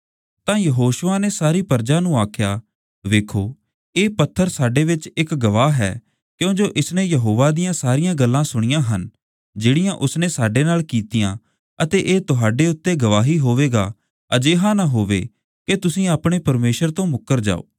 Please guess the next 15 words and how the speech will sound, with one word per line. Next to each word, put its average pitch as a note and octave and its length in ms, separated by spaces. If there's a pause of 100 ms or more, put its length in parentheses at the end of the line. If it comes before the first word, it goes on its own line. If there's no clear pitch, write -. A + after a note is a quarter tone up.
(400)
ਫਿਰ G3 120
ਯਹੋਸ਼ੂਆ E3 580
ਨੇ G3+ 120
ਸਾਰੀ D#3+ 320
ਪਰਜਾ C#3 380
ਨੂੰ F3 220
ਉਹਨਾਂ D3+ 260
ਦੀ F3 120
ਮਿਲਖ A#2 300
ਨੂੰ D#3+ 180
ਭੇਜਿਆ। F2 380 (880)
ਤਦ G3 180
ਇਸ C#3 240
ਤਰ੍ਹਾਂ F#3+ 200
ਹੋਇਆ A2 420